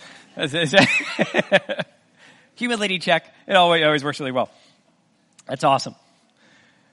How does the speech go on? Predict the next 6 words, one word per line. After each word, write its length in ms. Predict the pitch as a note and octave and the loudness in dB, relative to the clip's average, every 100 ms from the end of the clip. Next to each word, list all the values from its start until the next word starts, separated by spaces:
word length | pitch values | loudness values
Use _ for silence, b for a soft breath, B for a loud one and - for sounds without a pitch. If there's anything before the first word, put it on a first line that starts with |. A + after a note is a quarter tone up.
| b b _ _ _ _ _ - - | b b _ _ _ _ _ -12 -8
<laughs> 80 | - D5+ - D#5+ _ _ - - _ _ _ _ _ b b b b b b b _ _ _ _ | -8 -12 -20 -20 _ _ -20 -20 _ _ _ _ _ b b b b b b b _ _ _ _
For 220 | - G3+ | -8 -4
others, 560 | F3 A#3 A#3 E3+ - - _ _ _ | 0 0 0 -4 -8 -16 _ _ _
you 200 | D3+ G3 | -10 -8
will 220 | F3 G#3 | -4 -4
go. 320 | D#3+ C#3+ G#2+ | -2 -4 -4